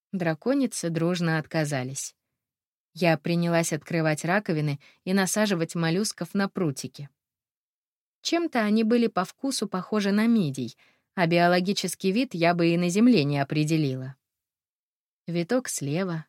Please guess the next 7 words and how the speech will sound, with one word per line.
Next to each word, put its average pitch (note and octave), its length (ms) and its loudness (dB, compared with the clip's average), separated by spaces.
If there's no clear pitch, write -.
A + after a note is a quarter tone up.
виток F#3+ 360 0
справа. D3+ 580 -2
Нет, D#3+ 560 -2
нереально. D#3+ 720 2
Максимум A3+ 680 2
устриц F3 520 -2
распознать, D#3 800 -2